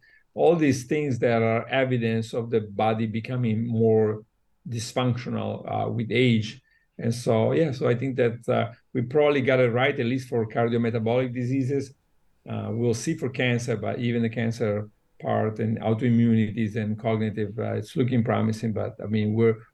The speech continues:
we're not at the same stage as we are for the, for, uh,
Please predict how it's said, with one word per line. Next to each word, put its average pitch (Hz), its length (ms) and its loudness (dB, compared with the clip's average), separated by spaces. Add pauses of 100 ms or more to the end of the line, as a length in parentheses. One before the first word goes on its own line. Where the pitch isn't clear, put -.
we're 131 120 4
not 135 220 4
at 120 80 2
the 113 100 0
same 120 260 0
stage 113 400 -4
as 104 160 -4
we 113 200 -4
are 98 200 -2
for 101 480 -8 (580)
the, 107 720 -6
for, 101 440 0
uh, 104 400 -4